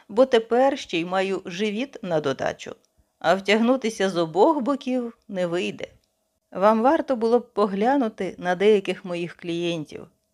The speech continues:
зауважила Алісія Кумб, поки місіс Фелловс Браун походжала сюди-туди кімнатою,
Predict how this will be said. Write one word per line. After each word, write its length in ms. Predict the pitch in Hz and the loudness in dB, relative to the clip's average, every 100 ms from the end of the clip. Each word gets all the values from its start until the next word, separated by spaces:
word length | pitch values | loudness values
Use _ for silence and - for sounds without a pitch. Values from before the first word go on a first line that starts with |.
| _ - | _ -14
зауважила 720 | 165 165 156 156 131 147 143 | -2 2 2 2 2 0 -4
Алісія 460 | 123 123 - - - | -2 -4 -8 -10 -10
Кумб, 400 | - 254 254 - _ - - - | -4 -2 -2 -6 _ -20 -20 -4
поки 320 | 311 320 247 | -2 0 -2
місіс 420 | 190 185 - 151 | -2 -6 -6 -10
Фелловс 460 | - 147 123 135 165 | -6 -2 0 -2 -4
Браун 440 | 185 262 269 247 - - _ | 2 4 4 0 -4 -18 _
походжала 800 | - 294 247 170 156 214 214 190 | -4 2 2 2 2 4 4 -2
сюди-туди 640 | - 170 151 135 151 220 | -4 -8 -6 -8 -6 -8
кімнатою, 720 | 226 220 202 151 - - - | -4 -4 -4 -4 -4 -8 -16